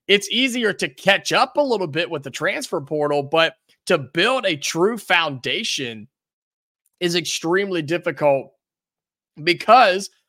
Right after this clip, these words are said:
of N I L and the transfer portal. So all of that to say, to say this,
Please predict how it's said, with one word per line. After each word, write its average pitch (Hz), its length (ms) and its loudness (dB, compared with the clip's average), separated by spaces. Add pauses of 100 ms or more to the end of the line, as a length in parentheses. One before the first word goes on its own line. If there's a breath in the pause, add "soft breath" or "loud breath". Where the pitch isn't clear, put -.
(140)
of 165 160 0
N 185 100 2
I 180 200 0
L 165 340 0 (240 soft breath)
and 196 160 0
the 214 60 0
transfer 202 460 -4
portal. 78 380 -16 (960)
So 190 140 0
all 240 280 2
of 240 120 2
that 202 260 -2
to 180 80 -6
say, 139 480 -6 (360)
to 180 100 -2
say 165 240 0
this, 117 400 -12